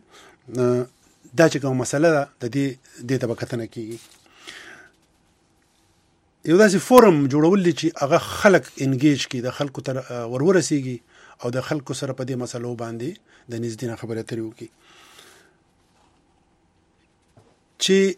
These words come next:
کوم د توندلارۍ، آه، مفکوره ده، د دې په ضد باندې په شریکه کار کول دي. او چې کوم، آه، داسې قانون منځته راوړل دي چې هغه د داسې خلکو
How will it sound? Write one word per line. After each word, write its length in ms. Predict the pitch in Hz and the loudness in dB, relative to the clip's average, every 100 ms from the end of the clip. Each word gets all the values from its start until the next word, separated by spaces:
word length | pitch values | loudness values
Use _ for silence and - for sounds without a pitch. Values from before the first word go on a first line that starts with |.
| 165 160 | -8 -4
کوم 260 | 226 233 220 | 0 2 4
د 120 | 180 | 2
توندلارۍ، 880 | - 160 143 143 147 185 214 175 147 127 | 2 2 4 4 4 4 4 4 2 -4
آه، 600 | 123 120 117 117 113 113 _ _ _ - | -6 -6 -6 -8 -10 -14 _ _ _ -10
مفکوره 540 | 120 123 - 131 180 | -6 -6 -6 0 2
ده، 180 | 143 98 _ _ _ _ _ - 113 | 2 -2 _ _ _ _ _ -20 -8
د 60 | 123 | 0
دې 120 | 202 | 0
په 120 | 185 131 120 120 117 | 0 -2 -4 -6 -6
ضد 220 | 110 117 104 | -4 -4 -6
باندې 300 | 104 101 98 - _ _ _ - | -10 -10 -14 -18 _ _ _ -14
په 80 | 123 | -8
شریکه 360 | 139 127 127 | -6 -6 -6
کار 240 | 113 117 110 | -6 -6 -6
کول 360 | - 110 110 | -8 -10 -10
دي. 120 | 104 110 _ _ _ _ _ _ _ _ _ _ _ _ _ _ _ _ _ _ _ _ 139 | -14 -18 _ _ _ _ _ _ _ _ _ _ _ _ _ _ _ _ _ _ _ _ 2
او 260 | 147 156 | 4 4
چې 120 | 139 156 | 0 2
کوم، 240 | 208 214 | 6 10
آه، 840 | 196 190 - 151 147 147 143 143 143 _ _ - | 10 10 8 -2 0 0 0 -2 -6 _ _ 2
داسې 180 | 175 175 - | 2 2 2
قانون 380 | 139 185 254 180 | 4 10 10 10
منځته 280 | 120 - | 4 0
راوړل 320 | 117 113 107 101 | -2 -2 -6 -10
دي 120 | 98 _ _ _ _ _ _ - | -16 _ _ _ _ _ _ -8
چې 80 | 139 | -4
هغه 160 | 131 | -2
د 100 | 139 127 | -2 0
داسې 220 | 131 - | 0 -2
خلکو 380 | - 107 113 | -10 -12 -12